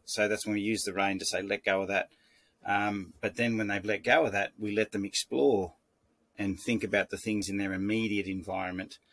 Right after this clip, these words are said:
Um, so they still become aware, confident, able to search in their immediate environment and still think about us, but also think about the things and the tasks that they're doing or the directions that they're going.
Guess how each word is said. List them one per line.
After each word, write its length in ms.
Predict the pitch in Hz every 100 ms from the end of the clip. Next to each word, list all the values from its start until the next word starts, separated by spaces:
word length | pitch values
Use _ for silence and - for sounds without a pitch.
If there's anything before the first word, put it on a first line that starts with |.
| _ _ _ _ -
Um, 720 | 90 98 98 95 95 95 87 _ _ _ -
so 360 | - 117 104
they 140 | 101 98
still 300 | - 117 104
become 380 | 107 - 98
aware, 600 | 90 98 104 107 104 104 - -
confident, 560 | - 101 101 95 101 -
able 300 | 98 104 101
to 100 | 95 90
search 420 | - 101 98 -
in 80 | 98
their 160 | 95
immediate 400 | 95 101 98 95
environment 640 | 95 90 98 95 98 98 - _ - - _
and 100 | 95
still 200 | - 117
think 240 | 104 123 110
about 260 | 92 98
us, 180 | 98 98
but 120 | - 101
also 240 | 98 92
think 220 | - 104
about 260 | 92 92 95
the 80 | 87
things 400 | 101 98 95 -
and 100 | 95
the 40 | 90
tasks 640 | - 95 95 - - -
that 140 | 98 95
they're 100 | 98
doing 340 | 95 101 95
or 60 | 95
the 100 | 92
directions 460 | 95 98 - 95
that 80 | 95
they're 100 | 95
going. 360 | 87 104 104